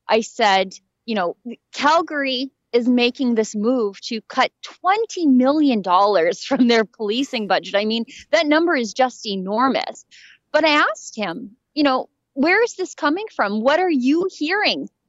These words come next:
from Calgarians?" Because it's one thing for politicians to do this. Are Calgarians asking the politicians to do this?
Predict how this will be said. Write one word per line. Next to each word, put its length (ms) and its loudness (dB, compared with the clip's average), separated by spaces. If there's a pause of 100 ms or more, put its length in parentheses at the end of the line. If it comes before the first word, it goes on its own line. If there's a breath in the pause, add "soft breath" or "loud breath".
(120)
from 260 2
Calgarians?" 960 0
Because 260 -6
it's 140 -6
one 180 0
thing 200 -12
for 140 -4
politicians 760 -2
to 80 -6
do 320 -2
this. 380 -2 (520 loud breath)
Are 260 2
Calgarians 880 0 (180)
asking 540 -2
the 80 -4
politicians 760 -4
to 100 -10
do 180 -4
this? 220 -4